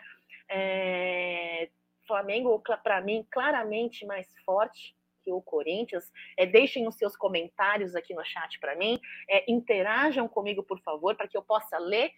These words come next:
e que também seja um, um, um conteúdo, né, da pauta aqui. Eu quero saber a opinião de vocês. Pra mim, era claro, pra mim era claro que o, ah, Flamengo iria bater o Corinthians na partida de ontem, né? Ontem,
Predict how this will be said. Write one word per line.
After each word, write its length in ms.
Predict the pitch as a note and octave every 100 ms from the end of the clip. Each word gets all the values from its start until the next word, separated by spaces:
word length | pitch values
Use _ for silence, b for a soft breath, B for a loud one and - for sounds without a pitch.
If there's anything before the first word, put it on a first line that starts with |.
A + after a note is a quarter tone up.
| b
e 60 | -
que 80 | -
também 300 | G4 D#4 D4+
seja 300 | - C#4 D4
um, 280 | C#4 C4+ B3+
um, 120 | B3 A#3+ A#3+
um 60 | B3
conteúdo, 500 | C4 C#4 B3 B3 A#3
né, 140 | A3+
da 120 | G#3+
pauta 360 | G3+ G#3 G3+ G3+
aqui. 300 | F#3+ A#3 B3 b b
Eu 80 | A3+
quero 160 | B3+
saber 200 | B3+ B3+
a 40 | A#3+
opinião 300 | B3 A#3+ A#3+
de 120 | A#3+
vocês. 440 | B3+ C4 - C#4+
Pra 180 | - D4
mim, 260 | C4 C4+ D#4 b b b
era 260 | B3 C4 - -
claro, 540 | - C4 A#3 F#3 D#3 -
pra 100 | A#3+
mim 160 | A3 A3
era 180 | A3 A3+ -
claro 440 | G#3 G#3 A#3+ B3+ - _ _
que 340 | - A3+ A#3+ -
o, 280 | G3 G#3+ A3+ _ _ -
ah, 280 | - F#3+ F#3+
Flamengo 580 | - A#3 G3+ F#3 G3 G3+ G3+
iria 360 | G#3+ F#3 F3+ -
bater 800 | G3 B3+ C4+ - A3+ A#3+ C4 A#3
o 40 |
Corinthians 840 | A3+ G#3 F3+ F3+ G3+ G#3 - F3
na 220 | F3 E3
partida 500 | D#3+ E3 - E3+ D#3+
de 140 | F3+ G#3+
ontem, 360 | D3+ C#3 -
né? 120 | D3+ D#3
Ontem, 540 | D#3 E3+ G#3 G3+ F3+